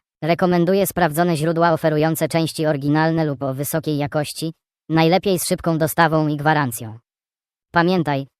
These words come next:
że precyzyjność montażu to klucz do uniknięcia dodatkowych napraw.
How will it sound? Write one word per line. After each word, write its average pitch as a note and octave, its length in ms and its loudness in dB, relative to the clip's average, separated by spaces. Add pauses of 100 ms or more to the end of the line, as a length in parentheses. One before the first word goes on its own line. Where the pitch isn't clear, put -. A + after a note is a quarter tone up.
że D3 160 -2
precyzyjność E3+ 680 -2
montażu E3+ 460 2
to D3+ 140 -2
klucz F3 300 -2
do D#3 120 0
uniknięcia D#3 520 0
dodatkowych D3+ 540 0
napraw. B2 440 -6